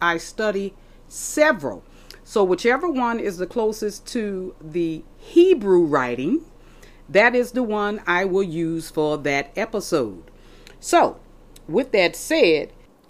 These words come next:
in the latter part of chapter fourteen, Saul had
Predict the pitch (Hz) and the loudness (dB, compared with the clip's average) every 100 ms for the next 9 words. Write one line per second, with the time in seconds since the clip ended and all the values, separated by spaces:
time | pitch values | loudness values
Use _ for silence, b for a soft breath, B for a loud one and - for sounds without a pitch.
0 | _ _ 196 190 175 165 156 214 302 277 | _ _ -2 -2 -2 -4 -2 -2 -2 -4
1 | - 254 226 214 _ 175 170 - 208 - | -6 -6 -6 -8 _ -8 -8 -6 -6 -6
2 | 165 - 175 160 - 320 226 180 - - | -10 -4 -4 -2 2 2 2 -6 -8 -2
3 | 254 294 220 180 180 185 156 151 139 | 0 0 0 -2 -2 -2 -2 -4 -8